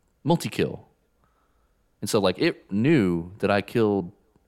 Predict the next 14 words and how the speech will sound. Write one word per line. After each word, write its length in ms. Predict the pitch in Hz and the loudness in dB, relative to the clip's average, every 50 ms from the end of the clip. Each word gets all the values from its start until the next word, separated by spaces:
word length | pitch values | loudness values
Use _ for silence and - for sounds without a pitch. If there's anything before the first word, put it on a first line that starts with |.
| _ | _
enough 240 | 101 104 98 - - | -4 -4 -4 -4 -6
people 340 | - 127 120 - 98 87 82 | -8 -8 -6 -4 -2 -2 -2
that, 100 | 90 - 87 | -2 -2 -2
like, 160 | 87 90 - | -2 -4 -4
I 80 | 90 | -4
might 320 | 87 87 87 90 92 - - | -4 -4 -2 -2 -2 -2 -4
wanna 200 | 98 90 82 76 | -4 -6 -6 -6
see 280 | - - - 117 104 92 | -8 -8 -6 -6 -4 -4
that, 220 | - - - - - | -4 -6 -10 -10 -10
and 100 | 92 92 | -8 -8
it 60 | - | -8
recorded 460 | - 71 - - - 98 90 85 78 | -8 -12 -10 -4 -2 0 0 0 -2
that 160 | 78 - - | -4 -6 -6
clip. 320 | - - 78 64 - - | -6 -6 -4 -4 -4 -8